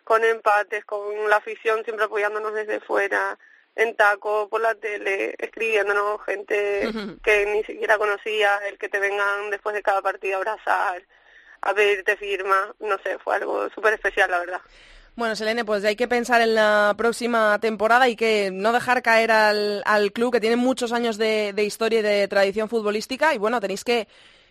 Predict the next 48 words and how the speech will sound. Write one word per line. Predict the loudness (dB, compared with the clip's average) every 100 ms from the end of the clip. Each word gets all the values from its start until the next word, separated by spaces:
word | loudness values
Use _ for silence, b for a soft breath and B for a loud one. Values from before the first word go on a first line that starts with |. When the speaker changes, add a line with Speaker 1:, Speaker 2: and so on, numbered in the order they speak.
| b
Speaker 2:
montar | 2 2 4 4
ahora | 6 6
un | 6 4 2
equipo | -2 -2 -2 2
con | 4
la | 4
idea | 4 4
de, | 4 2 0
de | 2
volver | 4 4 2 2 -6 -4
pronto | 0 0 2 0 0 -2
a | -2
la | 0 2 2 2
élite, | 0 0
lo | 0
has | -2
dicho | -4 -4
tú, | -2 -4 -2
ojalá | -2 0 2 4 4 2 0 -2
más, | 0 0 2 -2 -2
eh, | 0 0 2
pronto | 0 0 -2
que | -2 0 0
tarde, | 4 4 4 0 0 B B B -8
que | 0
tenéis | 0 0
cantera, | -2 -2 0 2 2 2
que | -2
tenéis | -2 0
afición | -2 -2 -2 -2 0
y |
que | -2
tenéis | -2 -4
muchas | -4 -2 -2 0
ganas, | 0 0
eso | -2 0
nos | 2 2
falta, | 2 2 2
así | 0 -4
que | -2 -2
tenéis | -2 -4 0
todos | 2
los | 2 -2
ingredientes | -2 -2 -2 -2
para | 2 2
volver | 2 2 0 0
muy | -4 -6
prontito. | -4 -4 -4 -10 -12